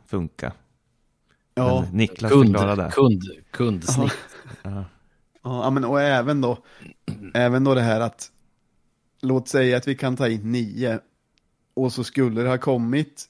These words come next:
Speaker 2: i och för sig precis under nio mot Hammarby om hela läktaren hade varit klar. Men det kanske inte funkar likadant då om bortaklacken måste vara på Östra och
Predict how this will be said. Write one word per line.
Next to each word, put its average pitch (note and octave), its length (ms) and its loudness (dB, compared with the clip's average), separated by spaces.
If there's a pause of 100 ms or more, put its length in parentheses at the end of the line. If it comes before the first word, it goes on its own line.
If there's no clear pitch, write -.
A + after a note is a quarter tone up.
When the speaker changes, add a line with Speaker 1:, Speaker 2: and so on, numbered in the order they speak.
Speaker 2:
i D#3 140 -2
och D3 60 -6
för D3 120 -2
sig G#2+ 340 -4
precis A#2 480 -6
under G#2+ 360 -6
nio A2 500 -4 (120)
mot A2+ 160 -8
Hammarby A2 400 -4
om A2+ 140 -4
hela A#2+ 280 -2
läktaren C3 400 -4
hade G#2 160 -8
varit G2+ 180 -10
klar. F#2 300 -10 (1080)
Men B2+ 160 0
det B2+ 100 2
kanske C3+ 240 0
inte A#2+ 140 -2
funkar A#2+ 340 -4
likadant B2+ 640 -2
då A2 220 -6
om G#2+ 480 -6
bortaklacken A2 760 -6
måste A#2 280 -2
vara A#2+ 140 -4
på A#2 120 -4
Östra A2 600 -8
och A2 320 -8